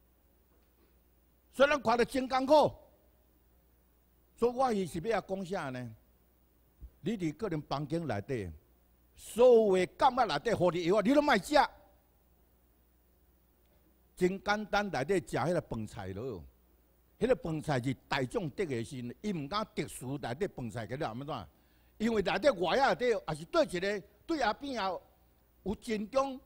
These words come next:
有始终的，总是有啊。内底的人的检举才看到，可能袂使。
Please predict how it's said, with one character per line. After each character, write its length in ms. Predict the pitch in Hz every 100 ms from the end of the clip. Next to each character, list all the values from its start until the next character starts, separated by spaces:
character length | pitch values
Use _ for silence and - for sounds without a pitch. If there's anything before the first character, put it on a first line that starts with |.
| - _
有 180 | 226 269
始 300 | - 320 311
终 180 | 285
的， 200 | 285 294 233 _ _ - - - _
总 160 | 320 254
是 140 | -
有 240 | 214 220 240
啊。 200 | 220 185 - _ _ _ _ _ _ _ _
内 200 | - 190
底 160 | 285 233
的 80 |
人 100 | 185
的 80 | 175
检 260 | - 240 226
举 140 | 233
才 160 | 156 147
看 320 | - 160 131
到， 160 | 131 110
可 160 | 214
能 100 | 190
袂 160 | 117 98
使。 160 | -